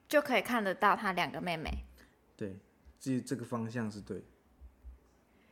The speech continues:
Speaker 1: 用什么方式？我是不是不够变态，所以我想不到。
Speaker 2: 对，如果这时候有人猜出来，表示说你够变态，你是杀人狂。<laughs>
Speaker 1: 用什么方式就可以看得到两个妹妹啊？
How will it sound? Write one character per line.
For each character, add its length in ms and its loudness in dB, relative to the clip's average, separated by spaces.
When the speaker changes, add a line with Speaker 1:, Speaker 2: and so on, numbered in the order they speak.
Speaker 1:
用 180 0
什 140 -2
么 140 -2
方 280 -4
式？ 380 -4
我 140 -4
是 140 -6
不 80 -8
是 80 -14
不 100 -4
够 180 -4
变 300 -4
态， 240 -8
所 140 -12
以 40 -8
我 60 -10
想 220 -16
不 120 -20
到。 80 -18
Speaker 2:
对， 260 2
如 160 6
果 80 6
这 100 6
时 80 8
候 100 12
有 80 6
人 120 4
猜 220 4
出 200 4
来， 80 6
表 200 -2
示 140 -2
说 140 2
你 120 4
够 180 2
变 320 -2
态， 300 -8
你 120 -2
是 180 -4
杀 360 4
人 240 -2
狂。 240 -10
<laughs> 2750 -4
Speaker 1:
用 220 0
什 180 -2
么 140 0
方 340 -2
式 320 -4
就 200 0
可 200 0
以 60 0
看 240 2
得 80 2
到 160 4
两 260 0
个 120 -6
妹 240 0
妹 100 -6
啊？ 260 6